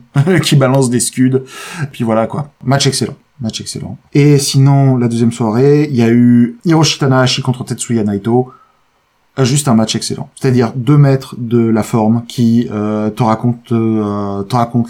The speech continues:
l'histoire du, euh, du vétéran qui était au sommet, enfin, au sommet de la montagne pendant des mois, enfin non, des années. Ouh, je suis fatigué, moi. <laughs> Donc, qui te raconte l'histoire du mec qui,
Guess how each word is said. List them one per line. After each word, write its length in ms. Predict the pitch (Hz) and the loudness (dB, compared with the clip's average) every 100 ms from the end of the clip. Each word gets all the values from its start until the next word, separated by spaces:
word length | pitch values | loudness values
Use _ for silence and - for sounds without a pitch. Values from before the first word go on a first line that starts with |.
| - | -6
l'histoire 540 | 113 120 120 123 127 - - - - | -4 -2 0 0 -4 -16 -20 -20 -14
du, 400 | 113 107 120 123 | -10 -6 -2 0
euh, 800 | 117 107 107 104 101 101 101 101 | 0 0 -2 -2 -4 -6 -6 -8
du 140 | 104 113 | -6 -4
vétéran 400 | 123 131 117 123 | -2 0 0 0
qui 160 | - | -4
était 120 | 101 | -4
au 80 | 110 | -4
sommet, 320 | 104 117 117 113 | -2 0 0 0
enfin, 140 | 107 113 | -4 -4
au 60 | |
sommet 140 | - 139 | -2 -2
de 60 | |
la 60 | 135 | 0
montagne 440 | 131 127 135 131 | 0 0 -2 -2
pendant 340 | - 107 104 101 _ _ _ _ - | -4 -6 -6 -8 _ _ _ _ -10
des 160 | 117 | 0
mois, 400 | 143 127 123 147 _ _ - | 2 2 0 -4 _ _ -8
enfin 160 | 120 | -2
non, 120 | 117 | -2
des 260 | 104 110 110 | -2 -4 -2
années. 280 | 127 120 - _ _ _ - - _ _ 277 | -2 -2 -4 _ _ _ -20 -20 _ _ 2
Ouh, 160 | 311 | 4
je 80 | 302 | 2
suis 80 | - | -2
fatigué, 340 | 139 131 117 | -4 -2 0
moi. 180 | 107 98 - _ - | -2 -4 -10 _ -2
<laughs> 40 | 131 202 - 202 196 185 175 - 165 156 - - - | 2 2 4 2 2 0 0 -2 -2 -8 -14 -14 -4
Donc, 300 | 160 165 - | 0 0 -2
qui 120 | - | -6
te 80 | 214 | -2
raconte 320 | 208 196 190 | -2 0 -2
l'histoire 320 | 196 - 190 170 | -4 -6 -4 -2
du 100 | 156 | -2
mec 180 | 156 147 | -2 -2
qui, 160 | 147 | -2